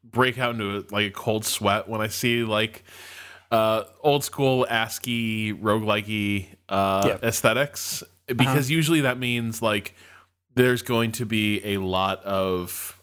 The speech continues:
Speaker 1: um, I don't know, like, I, I'm lazy. Like, there's just going to be some interface conventions that are going to, like, make playing it a little bit of a chore. Uh, there's, there's going to be,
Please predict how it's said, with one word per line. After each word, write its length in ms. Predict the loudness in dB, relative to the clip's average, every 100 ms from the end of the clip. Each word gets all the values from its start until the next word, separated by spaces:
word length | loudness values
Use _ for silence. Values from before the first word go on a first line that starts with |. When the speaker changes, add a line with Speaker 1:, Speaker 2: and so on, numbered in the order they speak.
| _
Speaker 1:
um, 480 | -2 0 0 -2 -6 -10 _ _ _ _ _ _ _ _ -18 -4 -2
I 80 |
don't 100 | 0
know, 140 | -2 -2
like, 240 | -2 -2
I, 120 | -6 -6 -2
I'm 220 | 0 4
lazy. 580 | 4 2 0 -2 -6 -18 _ -2
Like, 300 | 2 2 2
there's 240 | 0 0
just 180 | -2 -2
going 160 | 0 0
to 60 |
be 160 | 0 -2
some 380 | 0 -2 -2 -6 -14 -18 -2 2
interface 460 | 4 4 0 -2
conventions 520 | -2 0 0 0 -2
that 120 | 0 0
are 60 |
going 260 | 2 0 0
to, 300 | 0 -2 -4 -16 -6
like, 400 | -2 -2 -2 -10
make 360 | -2 0 0 -2
playing 280 | -2 0 0
it 100 | -2
a 60 |
little 240 | -2 0 0
bit 80 |
of 60 | 0
a 40 |
chore. 520 | -2 0 2 2 0 -4 -20 -20 -20 -6
Uh, 460 | 0 2 4 2 0
there's, 380 | 0 -2 -2 -4
there's 260 | -2 -2
going 300 | -2 -2 -2
to 160 | -2 -2
be, 480 | 0 2 0 -2